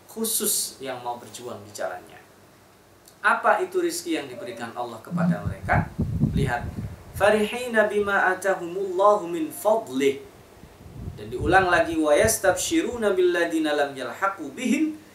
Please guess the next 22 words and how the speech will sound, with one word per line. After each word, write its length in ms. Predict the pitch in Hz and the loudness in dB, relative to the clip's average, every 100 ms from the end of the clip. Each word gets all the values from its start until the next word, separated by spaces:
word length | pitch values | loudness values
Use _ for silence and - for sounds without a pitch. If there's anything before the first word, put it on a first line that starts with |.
| - - | -20 -6
min 160 | 160 | -4
khalfihim 720 | 151 - 180 156 214 180 156 - | -2 2 2 2 -4 -4 -6 0
alla 400 | 190 180 165 147 | 2 4 4 2
khaufun 480 | 151 165 156 139 127 | 0 -4 -6 -12 -10
'alaihim 640 | 123 127 160 117 120 110 107 | -8 -8 -8 -10 -14 -12 -4
wa 80 | |
la 160 | 151 147 - | 0 0 0
hum 160 | 113 | -6
yahzanun." 720 | 107 107 104 101 107 117 139 104 - _ _ _ _ _ | -14 -14 -14 -14 -14 -14 -16 -18 -20 _ _ _ _ _
Jadi 160 | 240 226 | -14 -6
mereka 480 | 226 214 208 240 | -2 0 2 0
mendapatkan, 800 | 233 185 147 - 170 - 220 311 - - - - - - - - - | -2 0 0 0 -4 -2 -2 -2 -4 -18 -20 -20 -20 -20 -20 -20 -10
eh, 480 | 143 143 139 123 120 120 - - - - - | -4 -4 -4 -8 -8 -14 -20 -20 -20 -20 -20
sesuatu 720 | - 185 - 185 170 - 220 247 - - - - - - - 160 | -12 -6 -4 0 0 -2 -8 -12 -16 -20 -20 -20 -20 -20 -8 -4
yang 160 | 156 - | -4 -6
diberikan 480 | 135 - 143 180 - | -14 -14 -6 -4 -2
oleh 180 | 170 - | 2 4
Allah 320 | - - - - - | 4 4 4 6 4
dari 160 | - - | 4 2
fadl. 400 | - - - - - - - - - - - - | 0 -2 -2 -6 -12 -18 -20 -20 -20 -20 -20 -20
Ya, 80 | - | -12
orang 160 | 117 117 | -10 -8